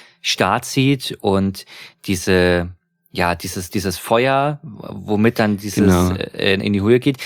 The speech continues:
Speaker 1: Ich wusste bis jetzt nicht, dass, äh, wie, wie diese, äh, Feststoffraketen eben heißen und dass das überhaupt Feststoffraketen sind. Aber jetzt wird mir klar, dass das, was mich schon irgendwie auch immer fasziniert, wenn ich so einen Start sehe,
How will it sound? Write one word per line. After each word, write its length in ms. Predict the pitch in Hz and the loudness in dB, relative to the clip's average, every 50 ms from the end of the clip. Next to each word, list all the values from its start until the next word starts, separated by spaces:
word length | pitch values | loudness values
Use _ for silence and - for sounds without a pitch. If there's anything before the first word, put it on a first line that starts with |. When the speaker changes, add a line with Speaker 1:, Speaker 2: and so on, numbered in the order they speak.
| - - | -10 -8
Speaker 1:
Ich 140 | - 95 92 | -8 -2 0
wusste 220 | 123 135 - - 110 | 0 0 0 0 -2
bis 220 | 107 113 101 - | -2 -2 -2 0
jetzt 400 | - 110 120 - - - - - | 0 -2 -2 -2 -6 -14 -10 -6
nicht, 500 | 110 110 117 113 - - - - - - | -4 -4 -4 -4 -6 -10 -18 -12 -6 -4
dass, 300 | 104 101 - - - - | -4 -4 -4 -8 -14 -12
äh, 300 | - - - - - - | -6 -4 -4 -4 -4 -4
wie, 300 | - 101 113 120 117 107 | -2 -2 0 0 0 -2
wie 100 | 107 110 | -2 -4
diese, 480 | 104 104 101 98 - 104 98 95 - - | -6 -6 -8 -4 -2 0 0 0 -2 -2
äh, 540 | - - - - - - - - - - - | -4 -4 -4 -4 -6 -8 -8 -8 -10 -12 -12
Feststoffraketen 920 | - - - 113 - - - 117 - - 107 98 - - 110 104 - 113 - | -8 -4 -4 -2 -2 0 -2 -2 0 0 -2 -2 0 0 0 0 0 -4 -2
eben 280 | - 104 95 95 82 | -2 -2 -2 -2 0
heißen 340 | 92 101 120 127 - - 127 | 0 2 0 0 0 -2 -4
und 140 | 107 95 - | -2 -2 -4
dass 120 | 92 - | -6 -6
das 140 | - 95 92 | -6 -4 0
überhaupt 200 | 95 101 110 - | 0 0 0 0
Feststoffraketen 880 | - 135 127 - - 127 120 - - 117 117 - - 123 120 - 127 120 | 0 -2 -2 -2 -2 -4 -2 -2 -2 -2 -2 -2 -2 -2 -2 -2 -6 -4
sind. 320 | - - 127 143 151 - - - - - - - - - - | -2 0 0 0 0 -2 -6 -12 -14 -14 -14 -14 -16 -12 -6
Aber 360 | - - 101 92 104 104 104 | -2 -2 0 2 2 2 2
jetzt 460 | 104 107 - - 101 101 110 107 - - | 0 0 0 0 2 2 2 2 2 0
wird 120 | 113 98 | 2 2
mir 120 | 110 104 | 2 0
klar, 280 | 95 - - 98 104 110 | 0 0 0 0 0 0
dass 280 | 104 - 101 95 - - | -2 -4 -6 -6 -4 -2
das, 260 | - 104 104 - - | -2 -2 -2 -2 -2
was 240 | 98 - - - - - _ | -4 -4 -4 -10 -18 -10 _
mich 240 | - 123 135 - - | 0 0 0 0 0
schon 200 | - 143 151 151 | 2 2 2 2
irgendwie 460 | - 139 135 127 135 127 - 120 117 | 2 0 0 0 -2 -4 -4 -2 -2
auch 100 | 107 - | -2 -2
immer 140 | 117 113 107 | -2 -2 -2
fasziniert, 520 | - - 104 - - 117 107 117 143 135 | -2 -4 -6 -4 -2 0 2 2 2 2
wenn 120 | - 131 123 | 0 -2 -2
ich 140 | 120 123 | -4 -4
so 160 | - 123 113 113 | -2 -2 0 0
einen 200 | 113 117 117 110 | 0 -4 -6 -6
Start 400 | - - - 113 101 113 117 - | -6 -4 -2 -2 -2 -2 -4 -6
sehe, 460 | - - - 113 113 120 120 117 | -6 -2 0 2 4 4 2 2